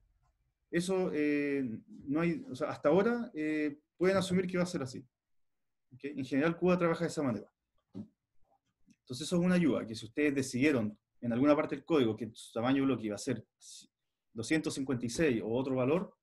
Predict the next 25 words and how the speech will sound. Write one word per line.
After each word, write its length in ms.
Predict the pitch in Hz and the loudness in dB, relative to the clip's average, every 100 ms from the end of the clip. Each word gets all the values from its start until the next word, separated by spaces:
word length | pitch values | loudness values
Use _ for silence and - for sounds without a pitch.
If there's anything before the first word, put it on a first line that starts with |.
| _ _ _ - 117 | _ _ _ -8 0
va 100 | 156 | 0
a 20 | |
ser 180 | 165 156 | 2 -2
ese 140 | 151 | 0
valor 280 | 143 151 156 | 2 2 2
para 200 | 127 110 | -2 0
cada 180 | 156 170 | 0 2
bloque 240 | 180 175 | 2 0
que 80 | 165 | -4
exista 360 | 170 185 180 | -6 -6 -4
en 40 | 175 | -4
su 720 | - 160 151 147 147 143 135 _ _ | -4 -8 -4 -2 -2 -4 -8 _ _
programación 520 | - 131 127 127 147 | -2 0 2 0 -2
paralela. 320 | 131 127 113 - _ _ _ _ _ _ _ _ _ _ _ _ _ - | 0 -2 -2 -8 _ _ _ _ _ _ _ _ _ _ _ _ _ -6
Y 720 | 123 120 120 117 117 117 - - - - _ _ _ _ _ _ - | -2 0 2 2 2 0 -2 -10 -16 -16 _ _ _ _ _ _ -8
dentro 380 | 127 202 214 | 0 2 4
de 60 | 220 | 0
esos 180 | - 208 | 0 0
bloques 520 | 160 110 143 - - _ _ _ - | 0 0 -4 -8 -20 _ _ _ -16
están 540 | 131 - 151 151 - _ | -8 0 2 2 -6 _
los 240 | 135 131 - | -4 -4 0
threads 320 | 147 - - | -2 -2 -10
contenidos, 540 | - 117 120 117 92 - _ _ _ _ _ - | -6 -4 -2 -2 -2 -10 _ _ _ _ _ -10
con 340 | 117 113 113 113 | -4 -2 -2 -2
una, 180 | 127 | 0